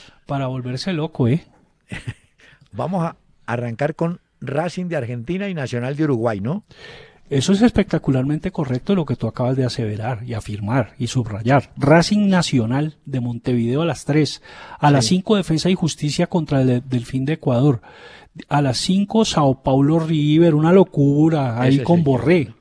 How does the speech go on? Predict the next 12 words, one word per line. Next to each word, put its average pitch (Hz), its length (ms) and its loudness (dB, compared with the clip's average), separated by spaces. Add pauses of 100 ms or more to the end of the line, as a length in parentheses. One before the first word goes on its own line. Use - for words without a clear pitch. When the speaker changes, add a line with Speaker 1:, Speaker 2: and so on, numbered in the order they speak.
(400)
Speaker 2:
Sí. - 80 -20
Speaker 1:
Con 139 220 2
Borré, 131 380 2
una 135 200 0
salvajada 139 640 0
de 160 80 0
partido. 127 500 -6 (400)
Speaker 2:
¿Y 127 100 -10
Carrascal? 156 400 4 (120)
Speaker 1:
Independien-, 156 140 2 (680)
Speaker 2:
¿Y - 60 -20
Carrascal? 160 120 -2